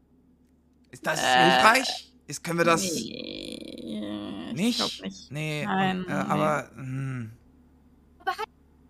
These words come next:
Speaker 3: der Kopf. Man weiß ja nie.
Speaker 2: Ja.
Speaker 1: Okay, okay.
Speaker 2: Kann ja immer passieren, dass man
Speaker 1: Ja,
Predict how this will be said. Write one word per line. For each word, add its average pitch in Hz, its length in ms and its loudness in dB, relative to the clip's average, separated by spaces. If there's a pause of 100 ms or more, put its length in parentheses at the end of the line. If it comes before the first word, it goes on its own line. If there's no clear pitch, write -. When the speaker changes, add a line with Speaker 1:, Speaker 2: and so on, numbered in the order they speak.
(160)
Speaker 3:
der 349 80 -4
Kopf. - 260 -12 (540)
Man 269 160 -2
weiß 302 180 -2
ja 302 60 -4
nie. 269 260 -4 (380)
Speaker 2:
Ja. 202 180 2
Speaker 1:
Okay, 226 380 6 (100)
okay. 208 400 4
Speaker 2:
Kann 226 120 4
ja 220 80 2 (280)
immer 220 320 2
passieren, 185 560 -6
dass 196 140 -8
man 208 100 -4
Speaker 1:
Ja, 247 280 8